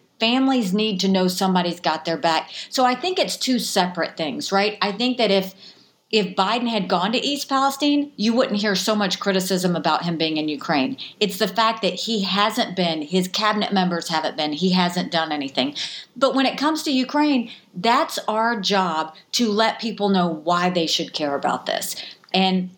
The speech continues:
I don't think Biden's done a good job communicating that, but I'm gonna continue to remind people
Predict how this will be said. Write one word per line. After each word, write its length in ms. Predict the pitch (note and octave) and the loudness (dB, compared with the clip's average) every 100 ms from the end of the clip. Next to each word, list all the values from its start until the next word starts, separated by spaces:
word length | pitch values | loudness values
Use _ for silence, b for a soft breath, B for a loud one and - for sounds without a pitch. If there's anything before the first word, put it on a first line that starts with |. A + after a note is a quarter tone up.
| - | -4
I 80 | G#3 | 0
don't 200 | A#3 B3 | 0 0
think 200 | C4 F#3+ | 0 0
Biden's 360 | G3+ G#3 G#3+ F#3 | 0 0 0 0
done 180 | G3+ | 0
a 60 | G3+ | 0
good 160 | G3+ F#3 | -2 0
job 280 | G3 F#3+ | 0 0
communicating 600 | F#3+ F#3+ F3+ A#3 C4 C4+ C#4 | 0 2 2 2 0 2 2
that, 220 | D#4+ - B B - | 0 -2 B B 0
but 100 | G#3+ | 2
I'm 220 | A3 C4 | 2 2
gonna 180 | E4 D#4+ | 0 0
continue 540 | C4+ A#3+ A3+ A3+ A#3+ | 0 0 2 2 2
to 80 | A#3 | 2
remind 600 | G#3 G3+ G3 C4 D4+ - | 2 2 2 2 0 0
people 460 | F3+ - C3 C3 | -2 0 -2 -2